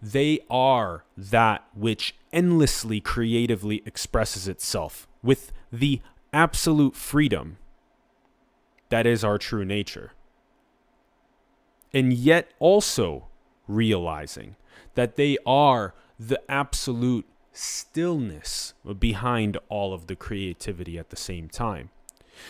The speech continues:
Becoming aware of awareness, becoming aware that awareness is impersonal, shared, and eternal.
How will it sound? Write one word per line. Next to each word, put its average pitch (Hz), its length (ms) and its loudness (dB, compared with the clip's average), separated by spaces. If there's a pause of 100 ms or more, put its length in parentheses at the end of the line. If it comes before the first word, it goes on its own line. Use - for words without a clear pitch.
(180)
Becoming 175 540 4
aware 156 640 8
of 120 140 -2
awareness, 120 640 2
becoming 156 400 0
aware 147 360 4
that 139 140 2
awareness 131 580 2
is 117 120 -10
impersonal, 127 760 4
shared, 127 480 -2
and 110 120 0
eternal. 98 720 -4